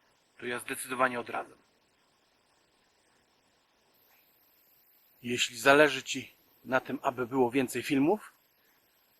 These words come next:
to koniecznie zostaw komentarz pod filmem. Daj łapkę w górę, jeśli film się spodobał. Zasubskrybuj ten kanał, jeśli jeszcze tego nie robisz.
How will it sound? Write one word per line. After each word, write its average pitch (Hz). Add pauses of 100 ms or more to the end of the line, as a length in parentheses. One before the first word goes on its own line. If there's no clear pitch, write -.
(140)
to 123
koniecznie 139
zostaw 123
komentarz 127 (200)
pod 123
filmem. 139 (1800)
Daj 139
łapkę 131
w -
górę, 131 (220)
jeśli 117
film 127
się 113
spodobał. 131 (1400)
Zasubskrybuj 131 (140)
ten 117
kanał, 123 (100)
jeśli 123
jeszcze 120
tego 117
nie 117
robisz. 156